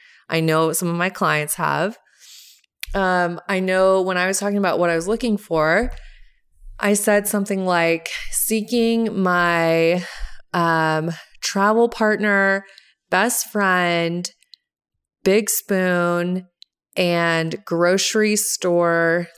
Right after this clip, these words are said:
co-captain." So clearly I'm communicating a serious relationship, right? I'm saying my big spoon, travel partner, best friend,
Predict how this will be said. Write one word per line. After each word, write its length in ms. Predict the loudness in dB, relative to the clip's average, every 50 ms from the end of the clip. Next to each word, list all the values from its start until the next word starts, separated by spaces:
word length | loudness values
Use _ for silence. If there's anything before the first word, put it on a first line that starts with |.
| -16
co-captain." 1200 | -6 0 2 4 4 4 4 2 0 -4 -4 -2 -2 -2 -2 -4 -4 -4 -4 -4 -4 -6 -6 -8 -8 -8 -12 _ _ _ _ _ _ _ _ _ -20 -20 -20 -16 _
So 580 | -6 0 2 2 4 4 4 4 2 0 -2 -6 -12 _ _ _ _ _ _ _ _ _ _ _ _ _ _ -14
clearly 500 | -2 0 2 2 4 4 4 4 4 2
I'm 140 | 2 0 -2
communicating 1000 | -4 -2 -2 0 0 0 -2 -2 -2 0 0 0 2 0 0 -2 -2 -4 -6 -8 -6
a 100 | -6 -4
serious 640 | -4 -2 -2 0 2 2 4 4 4 2 2 0 -2 -4 -6 -8 -8 -12 _ -20 -20 -20 -20 _ _ _ _
relationship, 920 | 2 4 4 6 6 4 4 2 0 -4 -4 -4 -2 -2 -2 -2 -2 -2 -2
right? 380 | -2 0 2 2 2 2 2
I'm 120 | 0 0 -2
saying 280 | -2 0 0 0 -2
my 140 | -2 -4 -6
big 260 | -4 -4 -4 -4 -2
spoon, 1040 | -4 -6 -4 -2 0 0 2 2 2 2 2 2 2 2 2 2 2 0 0 -2 -4 -6 _ _ _ _ _ -8
travel 400 | -2 2 2 4 4 4 2 2
partner, 420 | 2 0 0 2 0 0 -2 -2
best 440 | -2 -2 -2 -2 0 -2 -2 -4 -6
friend, 840 | -4 -2 -2 0 2 2 2 0 0 0 0 0 -2 -2 -4 -4